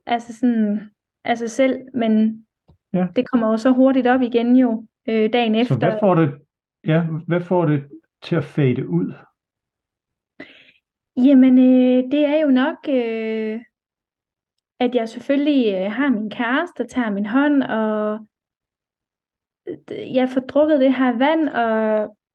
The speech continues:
Speaker 1: prøver at sidde i det, og ja,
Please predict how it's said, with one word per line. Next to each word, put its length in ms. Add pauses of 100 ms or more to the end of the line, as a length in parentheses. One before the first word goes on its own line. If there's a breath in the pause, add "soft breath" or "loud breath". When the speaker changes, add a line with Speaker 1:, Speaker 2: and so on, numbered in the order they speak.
(160)
Speaker 1:
prøver 600 (260)
at 80
sidde 600
i 100
det, 280
og 580 (180)
ja, 380